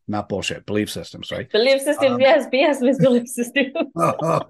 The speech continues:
Speaker 1: So to be able
Speaker 2: Mm.
Speaker 1: to take those, recognize them, throw them out, and for you to really just show up as your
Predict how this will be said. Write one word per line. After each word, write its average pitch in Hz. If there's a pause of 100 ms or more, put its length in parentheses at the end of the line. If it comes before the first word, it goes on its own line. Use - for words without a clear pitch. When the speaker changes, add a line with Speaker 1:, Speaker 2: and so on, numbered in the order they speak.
(560)
Speaker 1:
So 151
to 135
be 131
able 147
Speaker 2:
Mm. 185
Speaker 1:
to 147
take 190
those, 151
recognize 131
them, 127
throw 127
them 123
out, 127 (300)
and 110
for -
you 147
to 151
really 127
just 120
show 113
up 110
as 101
your 101